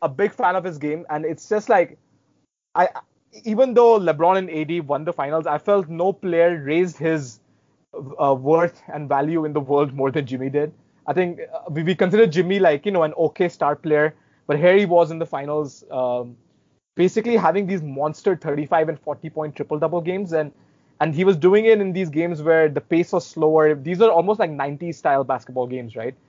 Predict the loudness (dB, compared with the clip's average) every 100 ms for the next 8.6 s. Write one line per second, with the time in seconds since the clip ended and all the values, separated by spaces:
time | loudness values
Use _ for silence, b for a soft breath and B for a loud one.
0 | _ _ _ 2 4 4 2 _ _ -4
1 | -2 0 0 2 0 0 -2 -4 -2 0
2 | 2 2 2 2 4 2 -4 -4 -8 -6
3 | -4 -4 -2 0 2 0 -2 -12 -10 -8
4 | -6 -6 _ _ _ -8 0 4 4 2
5 | -2 -16 -18 _ -2 0 0 -2 -2 -2
6 | 0 2 0 2 -2 -2 -6 0 0 2
7 | -2 -2 -4 -4 -2 -4 -8 -12 -6 -6
8 | -6 -6 -2 -2 -2 -6